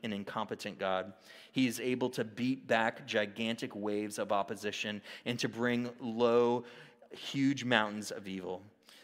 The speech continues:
The ringing testimony of the Christian faith is that God is able." Combating fear is setting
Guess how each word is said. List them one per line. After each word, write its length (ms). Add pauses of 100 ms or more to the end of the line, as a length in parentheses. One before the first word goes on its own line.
(120)
The 100
ringing 520
testimony 680
of 100
the 60
Christian 500
faith 520
is 320
that 400
God 480
is 260
able." 340 (920)
Combating 600
fear 380
is 180
setting 800